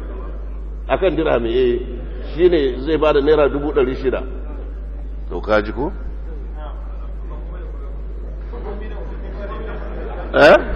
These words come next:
Ina mana komai da komai? Sadaki kenan kawai.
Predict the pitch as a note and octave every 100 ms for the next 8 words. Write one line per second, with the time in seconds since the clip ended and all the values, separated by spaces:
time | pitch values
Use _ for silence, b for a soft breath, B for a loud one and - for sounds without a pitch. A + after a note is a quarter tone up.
0 | - - - - - - - - - -
1 | - B2+ E3+ D#3 C#3+ - C#3+ C3+ A#2+ A2+
2 | A2+ - - - - - - - - -
3 | - - - - - - - - - E3
4 | E3 G3+ - C#3+ C3+ A#2 G2+ G#2 G#2 -